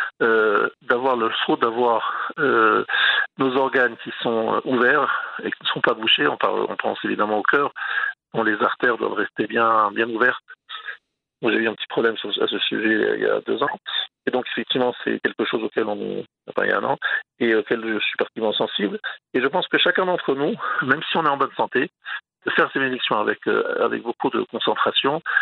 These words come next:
lentement, euh, c'est quelque chose qui peut, euh, je l'espère, euh,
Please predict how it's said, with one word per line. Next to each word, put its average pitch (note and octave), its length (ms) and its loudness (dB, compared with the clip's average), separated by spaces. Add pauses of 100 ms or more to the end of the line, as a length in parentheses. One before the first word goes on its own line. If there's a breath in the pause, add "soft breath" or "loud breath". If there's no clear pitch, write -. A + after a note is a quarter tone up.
(240 loud breath)
lentement, C3+ 560 0 (600)
euh, A2+ 260 2 (100)
c'est D3 100 0
quelque - 240 -4
chose D#3 200 0 (180)
qui B2+ 100 -8
peut, D3+ 300 2 (540 loud breath)
euh, A2 140 2
je - 80 -2
l'espère, A2 400 0
euh, G#2+ 180 2